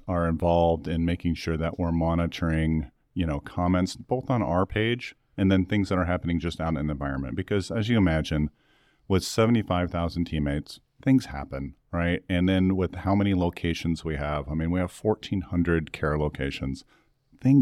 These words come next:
life happens, right? And sometimes people are at their most vulnerable moments when that stuff happens, and they either are happy or they're not happy,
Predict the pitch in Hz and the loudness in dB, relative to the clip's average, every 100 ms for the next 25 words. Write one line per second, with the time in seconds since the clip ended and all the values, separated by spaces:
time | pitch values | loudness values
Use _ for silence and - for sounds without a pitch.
0 | 107 85 135 151 107 151 92 - - 87 | 4 0 -2 -2 -4 -2 -4 -6 -8 -2
1 | 104 123 107 92 156 151 135 107 95 - | -2 0 -2 0 0 0 2 2 0 -4
2 | - 123 113 98 101 90 92 110 98 82 | -10 -4 0 0 2 4 4 4 0 0
3 | 87 107 98 92 87 95 131 76 78 - | 2 2 2 2 4 4 4 2 -2 -6
4 | - _ _ _ _ _ _ 101 101 92 | -16 _ _ _ _ _ _ 4 6 6
5 | - - 87 - 101 131 78 78 82 - | 2 -2 -2 -2 -4 -2 -2 0 -2 -6
6 | _ _ _ _ 113 98 92 90 - - | _ _ _ _ 2 4 4 2 0 -2
7 | 95 98 95 85 76 - 120 - 165 - | 2 4 4 4 0 2 0 0 -4 -8
8 | _ 82 71 71 78 92 - 67 - | _ -10 -8 -4 -2 -2 -4 -10 -10